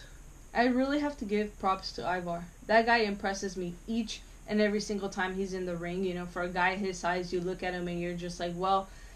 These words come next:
he's mainly power." No. Ivar has learned how to use speed to his advantage, and he's learned how to use power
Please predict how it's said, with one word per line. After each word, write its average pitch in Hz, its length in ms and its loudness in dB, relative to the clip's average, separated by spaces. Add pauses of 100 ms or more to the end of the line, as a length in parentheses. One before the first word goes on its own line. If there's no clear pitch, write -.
(200)
he's 214 260 4
mainly 214 340 6
power." 180 400 0 (100)
No. 180 340 0 (380)
Ivar 202 540 4 (480)
has 202 400 4
learned 185 400 -2
how 185 160 -2
to 175 80 -4
use 180 640 -6
speed - 460 -6
to 190 100 0
his 185 120 -2
advantage, 180 520 -2
and 180 160 -4
he's 180 260 -8
learned 180 220 -2
how 185 100 -2
to 180 80 -4
use 180 240 -6
power 170 380 -2